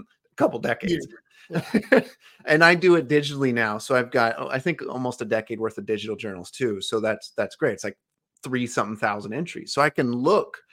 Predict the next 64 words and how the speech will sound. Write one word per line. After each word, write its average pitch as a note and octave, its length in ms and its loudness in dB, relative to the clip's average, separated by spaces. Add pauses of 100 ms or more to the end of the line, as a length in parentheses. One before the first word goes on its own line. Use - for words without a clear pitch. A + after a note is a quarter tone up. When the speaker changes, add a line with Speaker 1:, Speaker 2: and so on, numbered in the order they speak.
(240)
Speaker 1:
at B2 60 -2
all B2 140 2
those A#2 180 -2
entries, B2 460 -6
and B2+ 100 -2
then C#3 100 0
I C#3 120 0
search D3+ 400 -2
for C3+ 100 -4
specific - 540 -8
terms. A2+ 400 -6
So B2 80 -2
if A#2+ 100 -6
I'm A#2 140 0
dealing C3 260 2
with B2+ 140 -2
some A#2+ 160 -6
sort A#2 180 -4
of A2 80 -6
a A2 100 -8
specific - 480 -14
problem D#3+ 480 0 (360)
in C3 60 -2
my C3 100 4
life, F3+ 420 0 (300)
then E3 100 2
I D#3+ 80 6
type C#3+ 300 2
that A#2+ 180 2
term A#2+ 280 0
in, C#3 220 0
and A2 80 -4
then A2 80 -4
I G#2+ 80 -8
can G#2+ 140 -12
find C3 340 -4
it - 140 -8 (160)
real A2 160 0
easy B2 320 -2
and G#2+ 80 -6
see C3 180 -4
how A#2+ 220 2
I G#2 60 -2
dealt A2 180 -2
with - 160 -8
it - 80 -12
before, C3 720 2
how A#2 180 0
my A2 160 -6
attitude A#2+ 380 -4
has A2+ 140 -8
changed A#2 320 -6
about A2+ 280 -4
it. A2 160 -6 (420)
What C#3 100 -2
kind C#3 160 2
of G#2 180 -4
gratitude A2 540 0
do A2 100 -2
I G#2+ 80 -2
have A2 240 -8
towards A2+ 240 -8
the - 60 -20
situation? - 640 -12